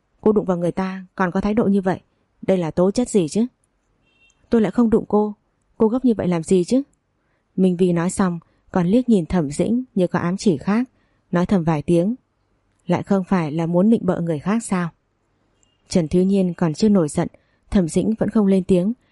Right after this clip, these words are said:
đã giơ tay ngăn cản cô ấy, nhìn về phía Minh Vi.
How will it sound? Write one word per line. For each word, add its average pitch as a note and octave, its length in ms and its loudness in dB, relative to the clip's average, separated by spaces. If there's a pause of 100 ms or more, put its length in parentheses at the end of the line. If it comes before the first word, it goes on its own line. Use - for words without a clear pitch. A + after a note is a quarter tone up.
(160)
đã - 160 0
giơ G3 180 0
tay F3+ 220 -4
ngăn F3 200 -4
cản D3+ 220 -4
cô F3 120 2
ấy, F3+ 320 0 (100)
nhìn F3+ 200 0
về D#3 140 0
phía F3+ 140 0
Minh G3 240 2
Vi. F#3 200 0